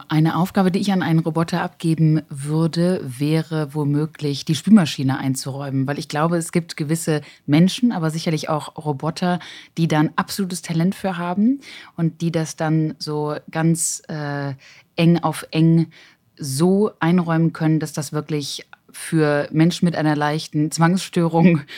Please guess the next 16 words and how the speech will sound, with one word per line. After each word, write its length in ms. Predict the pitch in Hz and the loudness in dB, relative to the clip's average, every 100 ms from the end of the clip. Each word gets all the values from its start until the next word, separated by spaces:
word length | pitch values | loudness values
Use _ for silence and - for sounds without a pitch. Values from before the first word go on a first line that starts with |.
| 190 | -8
was 400 | 147 165 165 - - - - - | 0 0 0 -8 -16 -20 -18 -6
akkurate, 1040 | 175 175 185 208 160 156 165 190 170 165 - - - - | -2 4 6 4 2 -2 -2 0 0 0 -6 -20 -20 -20
äh, 340 | - 156 147 147 | -8 -4 -4 -2
Muster 520 | 151 185 - 170 160 | 0 0 0 -2 0
angeht, 600 | 156 156 147 151 170 - - - - - _ | 0 0 -2 -4 -4 -8 -18 -20 -20 -20 _
äh, 300 | - 156 147 | -10 -6 -6
dann 320 | 151 151 151 - | -2 0 0 0
ein 160 | - 151 | -2 -2
total 260 | 156 160 143 | 0 -2 0
herrliches 380 | 156 160 160 | 0 0 -2
Bild 180 | - 165 | -2 -2
sein 220 | - 139 | 0 -2
kann. 200 | 139 143 | 0 0
Also 200 | 147 185 | 0 0
ich 80 | 214 | -2
glaube, 400 | - 233 220 214 | 0 0 2 0